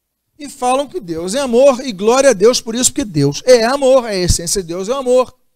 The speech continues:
Mas a falha dessas pessoas é que elas não falam tudo o que é Deus.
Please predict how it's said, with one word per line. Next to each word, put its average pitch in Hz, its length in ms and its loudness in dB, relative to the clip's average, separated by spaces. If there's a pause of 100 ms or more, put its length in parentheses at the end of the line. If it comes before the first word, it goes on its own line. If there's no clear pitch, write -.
(1160)
Mas 262 680 0 (380)
a 320 160 -4
falha 330 480 -4
dessas 214 320 -8
pessoas 202 840 -8 (1040)
é 247 140 -4
que 277 100 -2
elas 294 220 0
não 330 200 -6
falam 285 640 -4 (220)
tudo 311 420 4
o 220 80 -14
que 208 140 -10
é 160 60 -6
Deus. - 600 -8